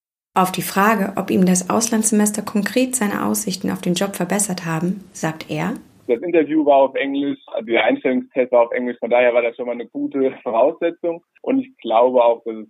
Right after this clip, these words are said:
Speaker 2: ähm, für einen Lebenslauf, äh, immer gut ist, ein Auslandssemester zu haben und auch, äh, schon mal internationale Erfahrungen gesammelt zu haben.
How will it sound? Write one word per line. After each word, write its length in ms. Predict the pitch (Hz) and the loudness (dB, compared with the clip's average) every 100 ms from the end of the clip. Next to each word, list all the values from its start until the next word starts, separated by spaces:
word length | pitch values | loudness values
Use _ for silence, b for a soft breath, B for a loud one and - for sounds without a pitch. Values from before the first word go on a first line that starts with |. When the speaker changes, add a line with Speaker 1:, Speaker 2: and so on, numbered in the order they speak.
| - | -4
Speaker 2:
ähm, 420 | 117 110 110 110 | -2 -2 -4 -8
für 300 | 123 117 110 | 0 4 4
einen 180 | 107 113 | 2 -2
Lebenslauf, 560 | 117 131 135 120 117 113 _ - | 0 0 2 4 2 2 _ 0
äh, 260 | 120 117 | 2 4
immer 160 | 147 135 | 4 2
gut 200 | 123 123 | 2 -2
ist, 140 | 120 - | -4 -8
ein 280 | 113 113 110 | -12 -10 0
Auslandssemester 720 | 131 147 147 135 139 135 127 - | 2 2 0 -2 -4 -2 -2 0
zu 80 | |
haben 260 | 120 120 120 | 2 2 2
und 180 | 123 110 | 0 2
auch, 260 | 113 - | 2 0
äh, 160 | 120 107 | -4 -4
schon 140 | 120 | -2
mal 120 | 113 113 | 0 0
internationale 720 | 120 107 107 113 110 107 107 | -2 -4 -4 -2 0 2 2
Erfahrungen 380 | 101 110 110 104 | 2 2 2 0
gesammelt 340 | 101 110 104 - | -2 -2 -4 -8
zu 140 | 196 | -6
haben. 240 | - - | -6 -8